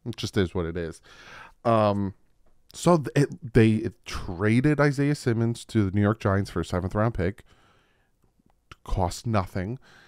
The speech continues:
Uh, they traded their tackle. Cost nothing. I think they, they traded him for, like, a fifth or something. And I was sitting back and I was thinking to myself, <clears throat> "Why not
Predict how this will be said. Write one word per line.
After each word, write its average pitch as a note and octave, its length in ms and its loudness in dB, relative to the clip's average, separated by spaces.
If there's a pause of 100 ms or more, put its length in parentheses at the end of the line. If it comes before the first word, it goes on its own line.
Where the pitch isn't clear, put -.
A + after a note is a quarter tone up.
(220)
Uh, G2 220 2
they G#2+ 160 0
traded A2+ 320 2
their B2+ 160 10
tackle. A#2+ 540 8 (1000)
Cost G2+ 420 -4
nothing. G#2+ 480 2
I G#2+ 60 2
think G2 220 -4
they, G2 160 -2 (180)
they F#2 140 0 (240)
traded A2 200 -2
him G2+ 40 -4
for, G2+ 100 -4
like, F#2 120 -2
a D2+ 180 -8
fifth G#2+ 260 -2
or A#2+ 60 -6
something. B2+ 480 -8 (1080)
And B2 140 0
I D#3+ 80 -4
was G#3 120 -2
sitting F#3+ 240 -2
back C#3 240 4
and B2 80 -2
I A#2+ 40 0
was A#2 120 -6
thinking F3 220 -2
to G2+ 40 -4
myself, F#2+ 440 -6 (120)
<clears throat> - 100 -6 (2250)
"Why D#3 300 0
not B3+ 360 0